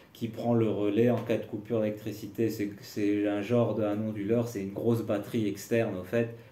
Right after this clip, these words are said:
qui prend le relais, ou pas forcément grosse, hein. Vous avez des, des onduleurs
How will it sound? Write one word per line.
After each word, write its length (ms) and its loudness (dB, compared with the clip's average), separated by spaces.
qui 100 -4
prend 220 0
le 60 2
relais, 380 6
ou 60 -6
pas 140 6
forcément 480 0
grosse, 340 6
hein. 140 -4
Vous 80 2
avez 300 6
des, 280 2
des 240 0
onduleurs 640 2